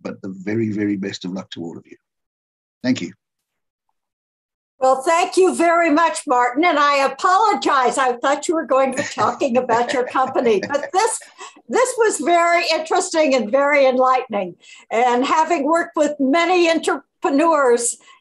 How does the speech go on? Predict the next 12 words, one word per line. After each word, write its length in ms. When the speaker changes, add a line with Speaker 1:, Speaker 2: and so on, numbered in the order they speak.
Speaker 2:
everything 560
you 180
say 460
is 200
right 320
on 220
target. 520
It's 340
really, 460
really 420
<laughs> 20
true. 360